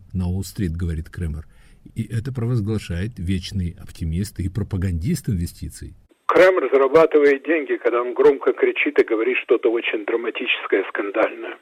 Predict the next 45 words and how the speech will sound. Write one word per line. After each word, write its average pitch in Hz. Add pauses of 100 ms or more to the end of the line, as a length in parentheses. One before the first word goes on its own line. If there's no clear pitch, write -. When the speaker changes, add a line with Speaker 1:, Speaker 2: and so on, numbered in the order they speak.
(160)
Speaker 2:
У -
меня 131
тоже 135
почти - (100)
сорок 127
лет 117
опыта 123
в 113
этом 117
рынке, 170
и 117
я 127
вам 135
скажу, -
что -
вот -
эта - (100)
фраза, 135 (120)
что 113 (480)
акции -
переоценены, 143
что -
таких, - (220)
э, 131 (160)
показателей 143
никогда 143
не 160
было, 110
что -
мы 123
взорвались 139
слишком 143
далеко, 147
что -
все 139
будет 151
очень 160
плохо, 180
я 139
это 147
слышал 160
и -
не 131
один 131
раз. 87